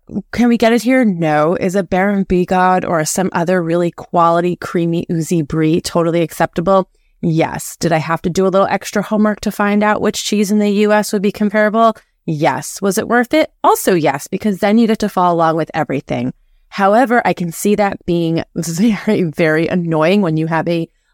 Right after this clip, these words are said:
list of three hundred cheeses. You're in level three, the last one you could possibly take at the time. And now you're doing this for what, fifty to seventy-five percent of these cheeses? I don't know. Definitely can be a bit of an annoyance.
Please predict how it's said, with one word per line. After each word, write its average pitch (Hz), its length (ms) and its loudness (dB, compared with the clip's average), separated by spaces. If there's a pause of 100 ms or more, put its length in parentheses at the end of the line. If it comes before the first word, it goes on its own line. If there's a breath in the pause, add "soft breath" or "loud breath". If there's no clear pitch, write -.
list 277 420 2
of 220 140 -2
three 254 220 2
hundred 233 380 0
cheeses. 226 640 2
You're 185 140 0
in 180 160 0
level 220 420 0
three, 220 460 2
the 165 260 0 (600)
last 190 380 2
one 202 140 2
you 190 140 2
could 175 240 -6
possibly 190 560 0
take 240 280 0
at 165 140 0
the - 100 -6
time. 269 540 2 (560)
And 190 160 2
now 190 200 2
you're 202 180 2
doing 185 300 0
this 226 280 -2
for 180 140 0
what, 156 320 2
fifty 165 260 -2
to 165 100 0
seventy-five 156 640 -2
percent 156 300 -4
of 147 80 -4
these 156 180 -2
cheeses? 170 480 0 (120)
I 156 80 0
don't 147 160 -4
know. 104 240 -8 (640)
Definitely 233 340 2
can 240 140 0
be 226 80 4
a 226 60 4
bit 214 100 4
of 208 80 0
an 214 60 0
annoyance. 196 600 0